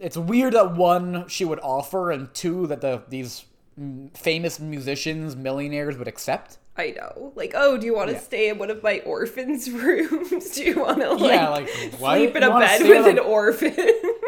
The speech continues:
Speaker 1: Yeah, exactly. Like, okay. Uh, but they agree, and they're all moving in, and Chrissy <laughs> wants to, I guess,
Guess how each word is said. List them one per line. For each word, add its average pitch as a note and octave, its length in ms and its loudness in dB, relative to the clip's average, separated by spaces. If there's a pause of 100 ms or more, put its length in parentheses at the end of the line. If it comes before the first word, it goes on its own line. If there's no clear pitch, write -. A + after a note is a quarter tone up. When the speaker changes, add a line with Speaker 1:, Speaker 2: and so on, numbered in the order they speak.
(220)
Speaker 1:
Yeah, C4 220 6
exactly. F3 800 2
Like, D3 320 -4 (140)
okay. D#3+ 840 -6 (200)
Uh, C3+ 760 -6 (180)
but G3 180 -2
they C#4 220 4
agree, D#4 340 0
and G#3+ 100 -2
they're A#3 140 4
all B3+ 140 8
moving B3+ 300 0
in, G3+ 380 -4 (560)
and F3+ 560 -6
Chrissy A3 760 -2
<laughs> - 20 -4
wants F#3 640 -4
to, F3+ 520 -6 (420)
I F3+ 120 -2
guess, F3+ 440 -4